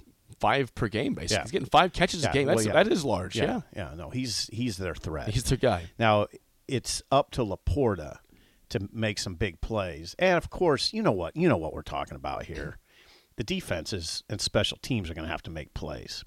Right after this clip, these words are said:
Speaker 2: Uh, the ga-, the game's gonna be a, a defensive. Oh, God, it wouldn't be fun to watch. I wouldn't watch
Speaker 1: No,
Speaker 2: the game.
Speaker 1: it's a rock fight,
Speaker 2: Yeah,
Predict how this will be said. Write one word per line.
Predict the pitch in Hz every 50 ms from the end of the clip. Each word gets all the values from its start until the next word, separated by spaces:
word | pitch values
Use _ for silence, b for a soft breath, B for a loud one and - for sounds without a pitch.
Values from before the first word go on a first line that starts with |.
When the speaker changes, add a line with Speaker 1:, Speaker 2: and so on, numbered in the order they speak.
| _ - -
Speaker 2:
Uh, | 147 139
the | - 147
ga-, | - 170 - 147
the | 156
game's | 123 - 180 170 143 120
gonna | 127 120 101
be | 92 113 101
a, | 85 76 80 - - - - - - - - b b b b b b b b b b _ -
a | - 110
defensive. | 85 - 127 127 117 - - 120 113 107 - 117 107 95 82 - - _ _ _ _ _ _ _ -
Oh, | 160 165 143 107 - - -
God, | - - 113 107 98
it | 95 -
wouldn't | 101 98 92 -
be | 98
fun | 92 - - 110 98
to | 85 80
watch. | 73 80 82 80 71 - - - -
I | 147
wouldn't | 170 165 170 156 123 104 92
watch | 92 87 82 139
Speaker 1:
No, | 147 120 104
Speaker 2:
the | 98
game. | - -
Speaker 1:
it's | - 185
a |
rock | 160 139 120 95 -
fight, | - - 90 87 87 - -
Speaker 2:
Yeah, | 117 90 73